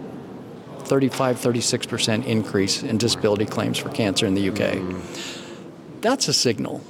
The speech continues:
Speaker 2: Yeah.
Speaker 1: So am I saying, "Gosh, the shots cause cancer, everyone's gonna," no, I'm not saying that. But what I am saying is we've introduced a genetic injection technology into billions of humans.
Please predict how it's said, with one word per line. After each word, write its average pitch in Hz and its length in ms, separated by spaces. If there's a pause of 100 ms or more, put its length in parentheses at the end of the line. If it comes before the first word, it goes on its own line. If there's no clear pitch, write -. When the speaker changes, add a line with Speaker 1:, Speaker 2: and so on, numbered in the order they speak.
(180)
Speaker 2:
Yeah. - 60
Speaker 1:
So 143 280
am 147 140
I 156 80
saying, 123 320
"Gosh, 90 220
the - 100
shots 165 260
cause 160 240
cancer, 131 300
everyone's 113 220
gonna," 147 180
no, 185 220
I'm 117 80
not 107 180
saying 92 240
that. 107 160 (500)
But 147 120
what 143 140
I 131 100
am 170 220
saying 123 280
is 113 180
we've 117 240
introduced 123 840 (540)
a 120 180
genetic 127 540
injection 120 520
technology 110 960
into 104 360
billions 135 420
of 135 80
humans. 95 560